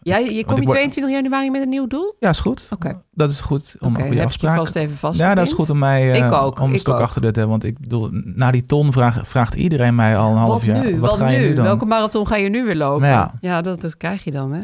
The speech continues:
Speaker 2: Ja.
Speaker 1: Eh, we gaan even disclaimen. We zijn geen financieel adviseurs. We willen dat ook niet zijn. Met beleggen kun je geld verliezen. Beleg dus alleen met geld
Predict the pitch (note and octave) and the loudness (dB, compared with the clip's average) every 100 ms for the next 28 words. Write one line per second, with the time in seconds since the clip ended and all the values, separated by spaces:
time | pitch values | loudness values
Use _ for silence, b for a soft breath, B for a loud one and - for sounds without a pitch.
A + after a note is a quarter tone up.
0 | C4+ A#2 - - B B B B - A3+ | -4 -2 -2 -6 B B B B -2 0
1 | A3 A3+ B3+ G#3+ F3+ C#3 - B2+ B2+ D#3 | 0 0 -2 -2 -4 -8 -6 -6 -4 -6
2 | D#3+ F3+ F#3+ F3+ A#3+ B3 A#3 - E3 C#3+ | -6 -6 -4 -4 -4 -4 -6 -6 -6 -4
3 | D3 C#3 - C#3+ D3 D3 E3+ D#3 C#3+ D#3+ | -6 -8 -8 -10 -6 -6 -6 -6 -4 -4
4 | E3 D#3 D#3+ C#3+ D3 - C3+ C3+ D#3+ - | -4 -4 -4 -4 -6 -4 -4 -2 -6 -10
5 | B2+ A#2+ F3+ G#3 - G#3 G3 F3 D#3+ - | -12 -8 -6 -6 -6 -4 -4 -4 -6 -6
6 | D#3 C#3+ - F3+ D#3 B2 - C#3+ - D3 | -8 -8 -8 -10 -8 -8 -8 -12 -8 -6
7 | F#3+ F3+ - C#3+ C3+ | -4 -6 -6 -4 -4